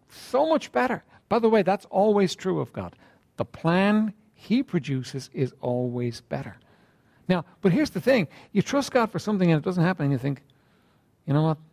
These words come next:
God failed me." You gotta be careful of that one, 'cause you can't let that one in. Um, <clears throat> if you let that one in, it will kill your faith.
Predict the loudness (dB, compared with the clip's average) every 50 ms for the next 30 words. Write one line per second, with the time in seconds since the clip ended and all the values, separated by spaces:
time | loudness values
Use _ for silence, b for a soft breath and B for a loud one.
0 | _ _ _ _ _ _ _ _ _ _ _ _ _ _ _ _ _ _ _ _
1 | _ _ _ -4 -4 -4 -2 -2 -2 0 0 -2 -4 -6 -10 _ _ _ _ _
2 | _ _ _ _ _ _ _ _ _ _ _ -2 0 0 2 2 0 0 0 0
3 | 0 0 0 0 2 2 2 0 -4 -4 -4 -6 -2 -2 0 0 0 0 0 0
4 | -2 -4 -2 0 2 2 2 0 -2 -4 -12 _ _ _ _ _ _ _ _ _
5 | _ _ _ _ _ _ _ _ _ -4 -2 -2 -2 -2 -2 0 2 4 6 6
6 | 6 B B B B _ 0 2 2 2 2 2 2 2 0 0 0 0 2 2
7 | 4 4 2 0 0 -2 -4 -4 -6 -8 -6 -2 0 0 2 0 0 -2 -6 -8
8 | -8 -8 -8 -8 -8 -14 -20 -20